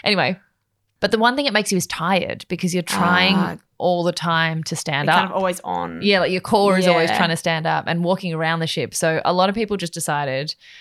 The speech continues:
Speaker 1: they sort of put on, like, a Shackleton movie about
Speaker 2: Yeah.
Speaker 1: the Shackleton Explorer, and they put on, like, this David Attenborough from Antarctica all the time on this one channel.
Speaker 2: Yeah.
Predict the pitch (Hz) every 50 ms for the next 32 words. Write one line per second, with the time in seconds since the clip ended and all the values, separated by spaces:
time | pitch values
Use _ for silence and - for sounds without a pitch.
0 | - - _ _ _ - 175 170 165 165 165 160 160 190 185 - - _ _ _
1 | _ _ - - 190 170 165 - - - _ _ - _ - - - 196 175 156
2 | 147 127 - - 139 - 180 180 - 196 180 - 185 175 175 175 175 165 180 170
3 | 165 165 165 156 156 139 - - 156 139 165 160 175 165 165 156 143 - - 170
4 | 160 160 160 160 156 156 156 156 156 156 147 147 156 - - 208 180 165 160 160
5 | 160 156 - - 143 160 - 170 175 165 - 175 170 170 170 160 143 - 147 160
6 | 160 151 147 143 - - _ _ _ _ _ _ - - 180 170 170 156 170 170
7 | 165 143 135 - - 160 - - 160 170 165 156 147 - 151 127 139 143 147 156
8 | 156 - 143 147 156 - - 151 156 156 170 185 185 170 135 92